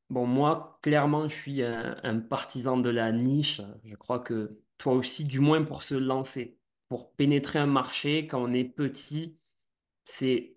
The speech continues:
Alors, j'aime pas faire de généralité, mais je pense que c'est quand même beaucoup plus simple de pénétrer un marché avec une offre unique,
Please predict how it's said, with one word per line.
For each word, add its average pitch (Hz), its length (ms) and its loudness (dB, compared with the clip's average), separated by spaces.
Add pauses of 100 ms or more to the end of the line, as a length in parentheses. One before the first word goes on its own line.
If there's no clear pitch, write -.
Alors, 110 240 -2
j'aime 123 200 0
pas 139 120 2
faire 135 180 2
de 139 100 4
généralité, 127 760 -2
mais 120 140 -4
je 127 100 -6
pense 135 320 -6
que - 80 -10
c'est 123 160 -8
quand 123 100 -4
même 123 180 0
beaucoup 143 440 0
plus 147 240 -10
simple 135 360 -4
de 127 160 -4
pénétrer 131 460 -2
un 135 80 -4
marché 135 400 -2
avec 123 340 -4 (360)
une 123 180 2
offre 139 300 -2
unique, 139 320 0